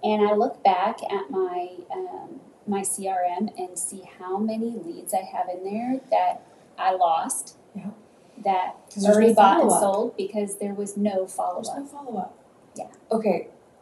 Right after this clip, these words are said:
Speaker 2: So I say this all the time, and I literally will tell people, "Don't waste your time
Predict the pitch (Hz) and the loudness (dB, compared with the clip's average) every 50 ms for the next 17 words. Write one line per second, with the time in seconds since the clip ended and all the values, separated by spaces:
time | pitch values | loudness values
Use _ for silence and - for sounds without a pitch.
0 | _ _ _ _ - - - 226 220 214 220 247 - - 311 302 302 320 311 - | _ _ _ _ -4 0 2 2 2 0 -2 -6 -4 -4 -2 -2 0 0 -2 -2
1 | - - 185 185 190 208 240 233 - 175 - - - - - - - - _ _ | 0 2 2 2 2 2 0 -2 -2 -4 -6 -8 -10 -14 -18 -20 -20 -20 _ _
2 | _ _ _ _ - - - _ _ _ _ _ - - 196 196 196 196 196 190 | _ _ _ _ -20 -20 -20 _ _ _ _ _ 2 4 6 6 6 6 4 4
3 | 196 202 214 214 247 269 277 277 285 285 277 277 220 202 208 202 202 202 196 - | 6 6 6 6 6 6 6 4 2 -2 -2 -2 0 0 2 0 0 0 -4 -2
4 | - 175 170 165 165 - - 160 - - - - - - - - - - _ _ | 2 2 2 2 0 -4 -10 -12 -12 -8 -6 -6 -6 -6 -8 -12 -18 -20 _ _
5 | _ _ _ _ _ _ _ _ _ _ _ _ _ _ _ - - 202 196 - | _ _ _ _ _ _ _ _ _ _ _ _ _ _ _ 6 8 10 10 10
6 | 311 277 - 214 202 214 196 196 226 226 - - 220 226 226 220 - - - 175 | 8 6 4 4 6 6 6 6 4 2 0 -2 -2 -2 -2 -2 -2 0 0 0
7 | 170 170 180 196 202 214 220 208 | 2 2 0 0 -2 -4 -6 -8